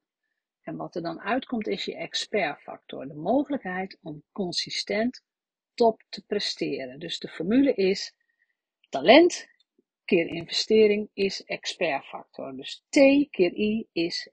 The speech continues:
E F. Nou, een beetje wiskunde erbij. Wat betekent dat nou?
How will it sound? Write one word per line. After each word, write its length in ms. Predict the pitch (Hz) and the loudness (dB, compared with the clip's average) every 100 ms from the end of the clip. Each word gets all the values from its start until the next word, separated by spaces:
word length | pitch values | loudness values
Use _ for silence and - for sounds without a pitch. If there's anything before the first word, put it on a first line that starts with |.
| _ | _
E 420 | - 147 165 165 - | -12 -12 -10 -12 -12
F. 120 | - - _ _ _ - | -20 -20 _ _ _ -12
Nou, 240 | 170 139 | -10 -10
een 260 | - _ _ | -16 _ _
beetje 360 | 190 202 190 | -12 -12 -8
wiskunde 440 | 214 - - 196 185 | -8 -8 -10 -10 -8
erbij. 400 | 180 190 190 196 _ _ _ _ _ _ _ _ _ | -8 -8 -10 -14 _ _ _ _ _ _ _ _ _
Wat 220 | 208 233 - | 6 6 4
betekent 540 | - 208 254 - 277 | -2 2 2 2 0
dat 140 | 277 | 0
nou? 360 | 247 254 269 | -4 -6 -6